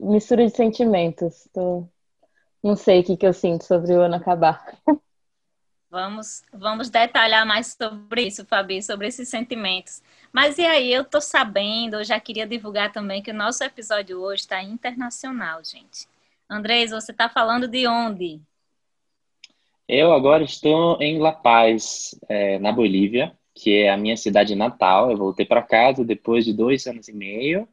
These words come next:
Speaker 3: Eu tô aqui na capital mais alta do mundo,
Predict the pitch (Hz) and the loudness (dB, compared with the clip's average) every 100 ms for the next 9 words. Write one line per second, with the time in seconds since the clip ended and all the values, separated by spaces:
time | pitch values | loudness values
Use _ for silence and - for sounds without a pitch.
0 | _ _ _ _ _ _ - 95 - 95 | _ _ _ _ _ _ -6 -4 -4 -8
1 | - 117 123 117 110 110 110 110 - - | 0 4 4 4 0 -2 -4 -6 -10 -8
2 | 107 - 110 117 131 143 143 127 117 120 | -8 4 6 8 6 4 2 0 0 0
3 | 113 113 120 - 123 120 107 110 135 127 | 2 2 2 2 4 2 0 -2 -2 -2
4 | 107 117 117 92 101 | -2 -2 -2 -4 -6